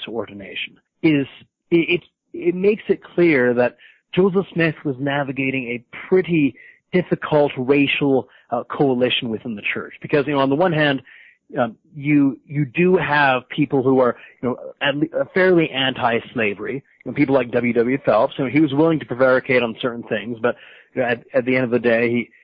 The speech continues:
uh, he had been an abolitionist. And on the other hand, you have, you know, people like Zebedee Coltrane and Abraham Smoot, who, they are a lot more, um, uh, a lot more sympathetic to the slave system. In fact, Abraham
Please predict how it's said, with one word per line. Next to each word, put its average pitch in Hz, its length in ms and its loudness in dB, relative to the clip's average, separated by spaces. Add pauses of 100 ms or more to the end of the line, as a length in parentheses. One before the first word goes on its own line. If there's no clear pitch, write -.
(120)
uh, 113 80 -8 (100)
he 127 160 0
had 117 280 0
been 123 180 2
an 113 140 -2
abolitionist. 107 720 -4 (400)
And 147 220 2
on 139 160 2
the 151 100 2
other 185 220 2
hand, 127 260 0
you 127 120 0
have, 123 260 0 (280)
you 120 60 -14
know, 110 140 -12
people 151 300 -2
like 127 280 2
Zebedee 127 400 0
Coltrane 131 580 -2
and 117 140 -12
Abraham 117 520 -6 (160)
Smoot, 127 360 0 (640)
who, 135 220 2 (220)
they 165 200 4
are 135 520 2
a 156 80 -2
lot 139 260 2
more, 120 420 2
um, 98 200 -8 (260)
uh, 139 180 0
a 156 40 2
lot 185 180 4
more 165 240 0
sympathetic 127 480 -6
to 120 100 -20
the 101 140 -18
slave 104 240 -8
system. 107 240 -4
In 104 80 -18
fact, 113 260 -4
Abraham 120 360 -4